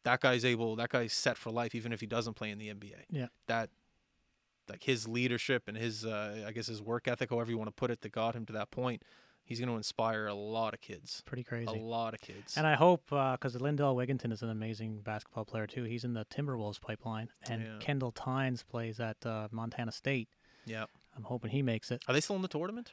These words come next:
Speaker 1: I don't, I don't know if they made
Speaker 2: They
Speaker 1: it.
Speaker 2: never
Speaker 1: They
Speaker 2: made it.
Speaker 1: didn't make it, no.
Speaker 2: No. <sighs> But there's a shot, like, much like Nate can prove, too, he never even got drafted, right?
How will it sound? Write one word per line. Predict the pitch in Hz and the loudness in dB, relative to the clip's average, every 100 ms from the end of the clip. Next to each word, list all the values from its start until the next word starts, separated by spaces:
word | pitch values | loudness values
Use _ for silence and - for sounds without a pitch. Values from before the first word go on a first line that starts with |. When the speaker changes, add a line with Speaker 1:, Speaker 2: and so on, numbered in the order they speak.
| - | -4
Speaker 1:
I | |
don't, | 120 139 | 2 4
I | 120 | 4
don't | 131 | 0
know | 147 | -2
if | 113 | -4
they | 107 | -6
made | 107 143 | 4 10
Speaker 2:
They | 160 | 12
Speaker 1:
it. | |
Speaker 2:
never | 170 151 | 12 12
Speaker 1:
They | 156 | 12
Speaker 2:
made | |
it. | 139 | 10
Speaker 1:
didn't | 117 107 | 8 4
make | 113 - | 0 0
it, | 95 | -2
no. | 104 104 | -2 -4
Speaker 2:
No. | 110 107 - | -4 -8 -12
<sighs> | - - - - | -12 -10 -10 -4
But | - 139 151 | 0 2 4
there's | 151 | 4
a | 143 | 4
shot, | - 185 190 | 6 6 8
like, | 165 147 - - - - | 6 2 0 -14 -12 -4
much | 160 - | -2 0
like | 208 | 0
Nate | 170 180 - | 2 0 0
can | 175 | -2
prove, | 180 170 | 0 0
too, | 202 | 0
he | 170 | 0
never | 160 180 | 0 -2
even | 170 | -2
got | 147 | -2
drafted, | 127 156 - 113 | -2 -2 -4 -6
right? | 123 | -6